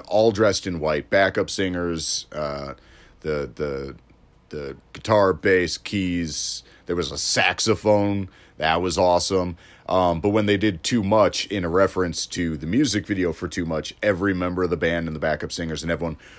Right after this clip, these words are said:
wore, like, matching Carly Rae Jepsen wigs, so they all had the same hair. That was fun. Uh, it was one of the band members' birthdays, and he got a cupcake smashed in his face, so that was cute. Um,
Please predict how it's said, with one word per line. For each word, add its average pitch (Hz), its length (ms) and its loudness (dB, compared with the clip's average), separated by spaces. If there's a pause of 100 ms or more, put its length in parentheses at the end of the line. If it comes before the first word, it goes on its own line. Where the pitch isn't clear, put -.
(140)
wore, 90 260 4
like, 87 260 2
matching 85 680 -2 (280)
Carly 87 300 2
Rae 82 160 0
Jepsen 80 440 -2
wigs, 87 520 0 (160)
so - 180 -4
they 82 120 0
all 78 160 4
had 78 200 0
the 78 100 -4
same 78 280 -2
hair. 76 380 0 (320)
That 82 200 0
was 80 160 -2
fun. 78 540 -2 (480)
Uh, 73 420 2
it 82 180 -4
was 78 480 -4
one 90 180 -2
of 87 60 -2
the 85 80 -2
band 87 260 2
members' 76 300 -6
birthdays, 95 920 2
and 76 80 -8
he 69 60 -10
got 67 180 -6
a 60 60 -10 (180)
cupcake 107 500 2
smashed 95 340 -2
in 95 80 -4
his 90 140 -4
face, 90 440 2
so - 100 -8
that 82 180 0
was 78 100 -8
cute. 92 500 -2 (580)
Um, 71 560 -2